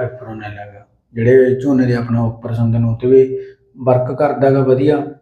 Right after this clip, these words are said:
ਤੇ carbendium ਹੈ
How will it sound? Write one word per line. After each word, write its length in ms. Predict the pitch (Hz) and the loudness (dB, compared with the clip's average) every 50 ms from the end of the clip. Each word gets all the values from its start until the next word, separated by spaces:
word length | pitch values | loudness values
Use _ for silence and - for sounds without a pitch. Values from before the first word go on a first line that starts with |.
| _ _ _ _ _ _ _ _ _ _ _ _ _ _ _ _ _ - - - _ _ _ | _ _ _ _ _ _ _ _ _ _ _ _ _ _ _ _ _ -20 -20 -20 _ _ _
ਤੇ 120 | - 151 156 156 156 160 160 160 156 156 160 - - - - - - - - - - - - - - - - - - _ _ _ _ - - - - - - - - - - - | -2 2 2 4 6 6 6 4 4 -2 -8 -14 -14 -16 -18 -18 -20 -20 -20 -18 -20 -20 -20 -20 -20 -20 -20 -20 -20 _ _ _ _ -20 -20 -20 -20 -20 -20 -20 -20 -20 -2 2
carbendium 760 | 160 160 160 156 151 151 151 151 143 147 143 139 147 143 143 143 | 4 4 6 6 4 4 2 2 2 2 2 2 2 0 0 0
ਹੈ 200 | 143 143 143 139 | -2 -2 -4 -4